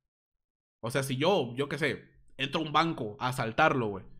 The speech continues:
y la cajera no me quiere dar el dinero, o se quiere hacer la héroe y le pego un balazo, ese no es un feminicidio, no la maté porque es,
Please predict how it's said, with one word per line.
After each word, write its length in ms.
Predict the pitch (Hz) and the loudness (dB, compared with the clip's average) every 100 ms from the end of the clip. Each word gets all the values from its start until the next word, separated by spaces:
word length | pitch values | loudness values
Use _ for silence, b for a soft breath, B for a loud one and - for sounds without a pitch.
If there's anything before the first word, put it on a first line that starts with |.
| b b | b b
y 140 | 143 143 | 2 2
la 140 | 139 | 2
cajera 340 | 135 170 170 | 2 4 4
no 100 | 139 | 2
me 120 | 156 147 | 0 0
quiere 200 | 160 156 | 2 4
dar 180 | 156 | 4
el 100 | 160 | 2
dinero, 400 | 135 120 151 135 | 0 0 2 2
o 80 | 113 | 0
se 160 | 131 123 | -2 0
quiere 180 | 139 160 | 2 2
hacer 220 | 175 160 | 2 4
la 180 | 156 170 | 4 6
héroe 160 | 170 | 4
y 40 | 127 | 2
le 80 | |
pego 180 | - 139 | 2 0
un 80 | 156 | 0
balazo, 460 | 151 170 180 131 131 b b - - | 0 0 0 -6 -8 b b -20 -10
ese 200 | 139 147 | -2 0
no 60 | |
es 60 | 147 | 0
un 100 | 143 | 0
feminicidio, 540 | 143 127 117 180 180 | 0 0 0 2 4
no 100 | 123 | 4
la 100 | 135 | 2
maté 600 | 147 131 165 185 165 - - | 2 2 2 2 0 -4 -8
porque 420 | 123 117 113 117 | -6 -2 -2 -2
es, 360 | 120 117 110 | -4 -8 -12